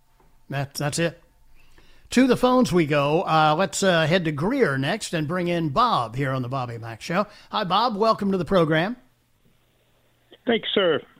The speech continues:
Speaker 2: Have a good day. I have some
Speaker 1: Thank you.
Speaker 2: information. It's more of a P S, it's more of a P S A statement than it is a question or a
Speaker 1: Okay.
Speaker 2: comment.
Speaker 1: All right.
Speaker 2: With, with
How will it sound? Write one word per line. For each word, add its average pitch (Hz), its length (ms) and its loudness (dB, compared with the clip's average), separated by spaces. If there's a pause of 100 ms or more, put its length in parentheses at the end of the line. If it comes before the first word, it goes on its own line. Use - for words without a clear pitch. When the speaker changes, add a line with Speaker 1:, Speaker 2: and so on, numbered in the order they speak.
(300)
Speaker 2:
Have 180 120 -4
a - 20 -10
good 170 160 -2
day. 180 400 0 (160)
I 180 80 -2
have 202 200 0
some 175 120 -4
Speaker 1:
Thank 175 120 0
you. 190 60 -2
Speaker 2:
information. 160 440 -4
It's - 120 -10
more 208 140 2
of 151 80 -4
a 143 80 -2
P 190 220 0
S, 143 100 0 (260)
it's 160 220 -4
more 226 240 2
of 147 60 -4
a 139 80 2
P 190 260 0
S 151 120 2 (100)
A 165 200 2
statement 151 440 -6
than 143 160 0
it 135 160 2
is 151 320 2
a 131 40 -6
question 151 600 -2
or 151 340 -2
a 185 60 -2
Speaker 1:
Okay. 185 80 0
Speaker 2:
comment. 151 440 0 (360)
Speaker 1:
All 147 120 -8
right. 147 160 -4
Speaker 2:
With, 170 240 2 (200)
with 175 320 0